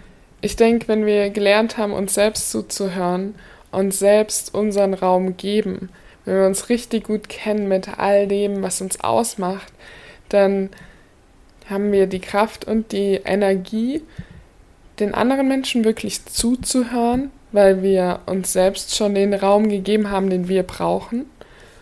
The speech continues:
Und das andere ist, dass wir natürlich auch selbst gelernt haben, uns diesen Raum einmal zu geben. Denn dann können wir auch anderen Menschen diesen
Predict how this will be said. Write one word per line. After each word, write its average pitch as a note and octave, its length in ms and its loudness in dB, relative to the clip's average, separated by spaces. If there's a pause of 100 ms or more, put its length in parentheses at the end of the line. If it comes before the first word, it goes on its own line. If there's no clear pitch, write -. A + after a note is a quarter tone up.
(520)
Und A3 440 2 (420)
das A3 200 0
andere A3+ 760 2 (480)
ist, B3 360 2
dass - 260 -2
wir G#3+ 180 0
natürlich G#3+ 720 -2 (460)
auch G#3 280 0
selbst B3 520 0
gelernt G3 480 0
haben, G3 240 -4
uns - 440 -4
diesen G3 560 -6 (220)
Raum G3+ 320 4
einmal F#3 460 0
zu G3 200 -2
geben. F3+ 600 -4 (840)
Denn G#3 160 2
dann F#3+ 240 0
können G#3 240 -2
wir - 180 0
auch F#3+ 260 0
anderen A3+ 320 4
Menschen F#3 420 -2
diesen E3+ 520 -4